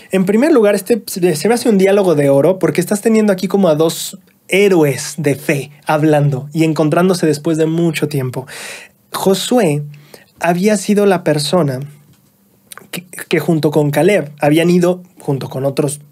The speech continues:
once o diez, perdón, espías, a, a ver la tierra, a evaluarla. Y Josué y Caleb habían dicho, "Es buena tierra". Y los otros diez, "Ah, está bien difícil".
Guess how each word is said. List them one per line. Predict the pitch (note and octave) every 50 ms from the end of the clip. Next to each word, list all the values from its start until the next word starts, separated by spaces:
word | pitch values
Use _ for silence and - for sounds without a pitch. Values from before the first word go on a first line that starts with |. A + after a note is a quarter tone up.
| -
once | - - D3+ D#3 D3+ D3 - D#3+ E3 F3 F3
o | - D3+ D3+
diez, | D3 E3+ G3 E3+ -
perdón, | - - D3 D3 D3+ D3
espías, | C#3+ - - - G#3+ G3+ E3 D3 D3 C#3+ - - - - - -
a, | D#3 D3 - -
a | - D#3
ver | F3 G3+ G3+
la | A#3 A3+ A3+
tierra, | A#3+ B3+ C#4 D4 A#3+ G#3 - _ -
a | D3+
evaluarla. | D#3+ F3 F3 F3+ G3 A3 B3+ C#4 B3+ A3 F#3+ - - - - - - - - _ _ _ _ _ -
Y | - F#3+ E3
Josué | - - D#3+ D3 D3 - - G#3 A3 A3+ A3 -
y | F#3 F3+
Caleb | F3+ - D3 C#3+ D#3+ G#3 C4+ C#4+ A3+ G3 - - -
habían | - D3+ D3+ E3 E3 E3 E3+
dicho, | F3+ F3 - - F#3+ F#3+
"Es | D#3 D#3 D3
buena | D3+ D3 D3 D3 C#3+
tierra". | - D#3 D#3+ D3+ - - - - _ _ _ _ -
Y | D#3
los | D3 D3+ C#3+ -
otros | - - D#3+ D3+
diez, | B2+ E3 F3+ F#3 F#3 - - -
"Ah, | G#3+
está | D3+ - E3+
bien | D#3 D3+ D3+ D3
difícil". | D3 D3 D3+ G3+ F#3 F#3 F3+ D#3+ -